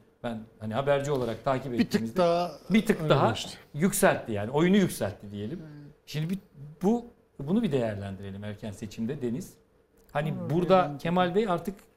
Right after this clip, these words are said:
Speaker 1: bu, bu çıkışla şey yaptı değil mi? Ekrem İmamoğlu'na ve Mansur Yavaş'a da bir anlamda hani şey dedi.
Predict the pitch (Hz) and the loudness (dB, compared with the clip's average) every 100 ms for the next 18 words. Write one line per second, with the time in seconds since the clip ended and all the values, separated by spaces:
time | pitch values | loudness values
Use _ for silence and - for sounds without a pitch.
0 | _ _ _ _ _ 113 120 185 220 160 | _ _ _ _ _ -10 2 4 4 2
1 | 196 220 170 156 - 185 254 - _ _ | 2 2 0 -4 -2 -2 -2 -12 _ _
2 | - 285 196 - 135 269 190 139 139 185 | -4 2 2 0 -2 -2 -2 -4 -4 0
3 | 185 190 196 170 156 160 160 165 165 - | 2 4 4 4 2 2 2 2 -2 -16
4 | _ - 165 175 185 165 139 131 170 226 | _ -2 2 2 2 0 0 0 0 2
5 | 208 175 151 151 190 285 - _ _ _ | 4 4 2 2 2 2 -2 _ _ _
6 | _ _ _ _ - 175 180 277 160 113 | _ _ _ _ -6 -6 -2 0 0 -2